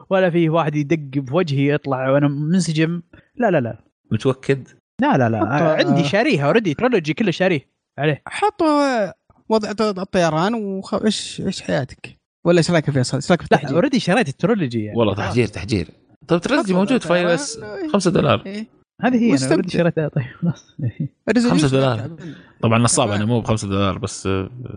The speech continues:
Speaker 2: بضيق
Speaker 1: حتى
Speaker 2: صدر
Speaker 1: أنا
Speaker 2: بس.
Speaker 1: شاريها من قبل ما أشتريها على ال-، هذا، عرفت؟ شاريها من قبل ما تنزل على البتاع، البتاع، البتاع، على آي أو إس.
Speaker 2: إيس أترني ت-،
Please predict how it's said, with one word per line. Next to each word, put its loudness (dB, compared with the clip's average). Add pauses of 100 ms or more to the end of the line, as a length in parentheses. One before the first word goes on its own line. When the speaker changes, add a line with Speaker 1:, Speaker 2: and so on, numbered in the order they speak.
(140)
Speaker 2:
بضيق 0
Speaker 1:
حتى 4
Speaker 2:
صدر 0
Speaker 1:
أنا -2
Speaker 2:
بس. -2
Speaker 1:
شاريها -2
من -10
قبل 0
ما 2
أشتريها -2
على 2
ال-، -2
هذا، -2
عرفت؟ -6 (600)
شاريها 0
من -2
قبل 2
ما 0
تنزل 0
على -2
البتاع، -4 (340)
البتاع، 2
البتاع، -4 (360)
على 2
آي 4
أو 4
إس. -6 (260)
Speaker 2:
إيس 2
أترني 2
ت-، -2